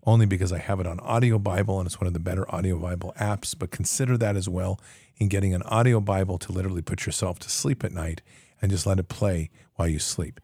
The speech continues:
Such an important time right now to get deep in the Word, and we have to do this. This is, these are our tools of war,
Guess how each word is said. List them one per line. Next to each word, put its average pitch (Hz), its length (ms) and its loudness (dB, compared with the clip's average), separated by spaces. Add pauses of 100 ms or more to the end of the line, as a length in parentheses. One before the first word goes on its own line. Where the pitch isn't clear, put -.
(260)
Such - 400 -2
an 139 80 2
important 113 360 0
time 107 240 2
right 90 120 -2
now 85 160 0
to - 140 -10
get 98 200 -2
deep 95 240 -6
in 104 80 2
the 95 100 0
Word, 90 260 0
and 85 80 -2
we 87 100 -2
have 139 240 2
to 110 80 0
do 90 160 -4
this. - 260 -12 (540)
This - 180 2
is, 104 180 -2
these 110 240 2
are 110 60 2
our 101 100 0
tools 113 440 0
of 92 100 -2
war, 98 320 -2